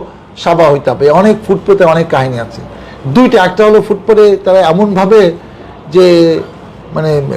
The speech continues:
বসে আছে যে ওখানে হাঁটারও জায়গা নেই। আর তার চেয়ে দুঃখজনক সেটা, সেখানে টাকা পয়সা নিয়ে নেই কারা কারা নাকি প্রতিদিন টাকা পয়সা তুলতেছে। এই যে বদনাম কখনো আমার নামে কখনো দলের ঘাড়ে পড়ছে, এই দায় দায়িত্ব আর বেশি দিন তো নেওয়া যাবে না।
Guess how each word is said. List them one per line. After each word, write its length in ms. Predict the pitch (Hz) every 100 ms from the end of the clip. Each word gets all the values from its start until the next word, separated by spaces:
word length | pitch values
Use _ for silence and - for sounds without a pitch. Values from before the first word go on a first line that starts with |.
| 123
বসে 280 | 165 196 233
আছে 360 | 208 - 156 165 - - - 165
যে 100 | 202
ওখানে 200 | 208 202
হাঁটারও 440 | 131 175 226 214
জায়গা 280 | 180 160 135
নেই। 140 | 104 98 - - - - - -
আর 120 | - 117 -
তার 160 | 170 175
চেয়ে 140 | 226
দুঃখজনক 520 | 202 - 196 165 131 92 - - - - -
সেটা, 540 | - 233 240 233 214
সেখানে 460 | 170 220 220 247 240
টাকা 260 | 233 220
পয়সা 280 | 202 196 214
নিয়ে 200 | 208 208
নেই 180 | 196 185
কারা 260 | 180 170 165
কারা 220 | 170 170
নাকি 220 | 160 151
প্রতিদিন 440 | 170 165 165 151
টাকা 240 | 156 147 143
পয়সা 320 | 127 143 131 - - -
তুলতেছে। 400 | 135 127 - - - - - - 180
এই 80 | 185
যে 160 | 202
বদনাম 480 | 175 160 170 160 160 160
কখনো 280 | 131 160
আমার 280 | 156 139 151
নামে 340 | 156 143 139 131 - - - -
কখনো 300 | 143 135 160
দলের 340 | 127 139 156 156
ঘাড়ে 240 | 131 147 143
পড়ছে, 340 | 143 - 175 131 - - - - - -
এই 160 | 175
দায় 200 | 170 165
দায়িত্ব 320 | 156 156 - 151
আর 120 | 143
বেশি 260 | 127 127
দিন 160 | 131 135
তো 120 | 127
নেওয়া 220 | 120 123
যাবে 220 | 117 110
না। 80 | 113